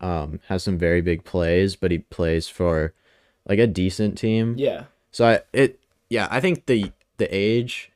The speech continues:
Speaker 1: and the ability is very similar to
Speaker 2: Okay.
Speaker 1: Pulisic, but on the team he's on isn't, like, a Chelsea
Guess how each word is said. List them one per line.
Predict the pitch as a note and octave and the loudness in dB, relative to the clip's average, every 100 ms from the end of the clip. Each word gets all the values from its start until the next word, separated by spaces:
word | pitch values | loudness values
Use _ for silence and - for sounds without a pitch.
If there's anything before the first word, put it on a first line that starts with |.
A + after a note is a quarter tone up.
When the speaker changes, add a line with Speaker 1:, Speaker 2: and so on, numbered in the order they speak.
| - | -10
Speaker 1:
and | G2 F#2+ | -4 -2
the | F#2 F2+ F2+ F2 E2 | -2 0 0 0 -2
ability | F2+ E2+ F2 F#2+ G#2+ | -6 -4 -2 0 2
is | G#2 D#2+ | 0 0
very | F2+ F2 | -2 -2
similar | - F2 F2 F2+ | -4 -6 -2 -2
to | F#2 | -2
Speaker 2:
Okay. | F#2 | -2
Speaker 1:
Pulisic, | A2 G2 F#2+ - G#2 - | -2 0 0 0 -2 -2
but | F#2 E2+ - _ _ _ - | -2 -2 -4 _ _ _ -8
on | F#2+ F2 | -6 -4
the | F#2 | -6
team | F#2+ F#2+ | -2 -2
he's | G2 G2 | 0 0
on | G2+ G2 | 0 0
isn't, | F2 F2 D#2+ | -2 -4 -6
like, | C#2 F2 | -8 -10
a | |
Chelsea | - - D2 - - - | -10 -8 -8 -8 -10 -12